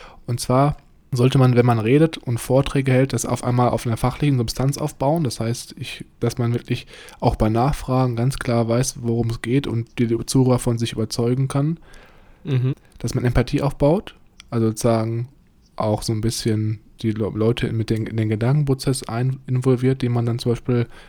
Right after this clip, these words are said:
Speaker 1: während des Vortrages hat. Also wenn man zum Beispiel über ein Problem spricht, dass man da die Leute mit in seinen Gedankenprozess ein-, einweiht,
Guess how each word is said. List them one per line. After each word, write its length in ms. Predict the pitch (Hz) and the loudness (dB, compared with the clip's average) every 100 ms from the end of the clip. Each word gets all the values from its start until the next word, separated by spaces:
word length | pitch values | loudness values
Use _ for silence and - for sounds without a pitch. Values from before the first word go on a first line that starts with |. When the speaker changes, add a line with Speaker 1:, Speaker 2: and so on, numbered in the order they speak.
| - | -12
Speaker 1:
während 540 | - 120 120 117 - - | -2 0 0 -2 -8 -8
des 160 | 117 - | -8 -8
Vortrages 720 | - 120 - 123 113 117 - | -2 -2 0 -2 0 -4 -2
hat. 220 | 131 - | -4 0
Also 380 | 113 110 110 110 - - - | 2 4 4 0 -12 -20 -8
wenn 80 | 117 | -4
man 100 | 107 | 0
zum 80 | 110 | 0
Beispiel 140 | 107 | 0
über 80 | 101 | -2
ein 60 | 104 | -2
Problem 380 | 107 104 113 131 | -2 2 2 0
spricht, 260 | - 117 | 0 -2
dass 140 | 110 - | -2 -2
man 120 | 107 | -2
da 120 | 107 | 0
die 80 | 107 | 0
Leute 360 | 104 110 113 113 | 2 0 0 -2
mit 140 | 113 | -2
in 140 | 107 107 | -4 -4
seinen 220 | 104 107 | -4 -4
Gedankenprozess 640 | 104 113 135 131 127 120 | -2 -2 0 -4 -6 -8
ein-, 320 | - 120 123 127 - - - - | -4 -4 -4 -6 -14 -20 -20 -6
einweiht, 640 | 120 127 120 120 131 131 | -2 0 0 0 0 -2